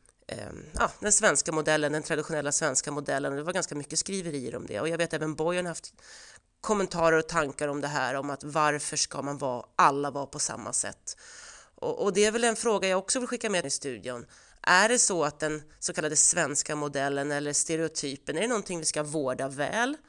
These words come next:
För det finns väldigt mycket gott i det. Eller är det någonting vi faktiskt kan fundera över och omvärdera? För det är många som möts av det där problemet ute idag. Hur ska man hantera den här individen som inte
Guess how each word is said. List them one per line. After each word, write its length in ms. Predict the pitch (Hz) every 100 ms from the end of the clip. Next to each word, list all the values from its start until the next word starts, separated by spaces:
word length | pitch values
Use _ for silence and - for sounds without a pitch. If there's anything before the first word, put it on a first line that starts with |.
| - -
För 100 | 139
det 40 |
finns 220 | 139 135
väldigt 180 | - -
mycket 240 | 110 - 123
gott 320 | 151 - -
i 60 |
det. 240 | 202 208 214
Eller 140 | 202
är 40 | 196
det 60 |
någonting 360 | 185 175 185 156
vi 60 |
faktiskt 420 | 156 139 - 135 -
kan 120 | 131
fundera 520 | - 147 160 196 180
över 460 | 131 127 127 131 - - - - -
och 420 | 151 147 - - - - -
omvärdera? 680 | 180 156 135 123 220 208
För 120 | -
det 60 | 190
är 40 |
många 260 | 233 269 196
som 220 | - 196
möts 340 | 202 254 - 240
av 80 |
det 80 | 170
där 40 | 131
problemet 460 | - 131 131 135
ute 220 | 131 -
idag. 200 | 117 101
Hur 360 | 139 135 196 190
ska 180 | - -
man 120 | 156
hantera 580 | 156 147 - 151 147 151
den 140 | 147
här 220 | 143 143
individen 640 | 147 147 147 156 165 147 127
som 160 | - -
inte 560 | 165 139 135 - 156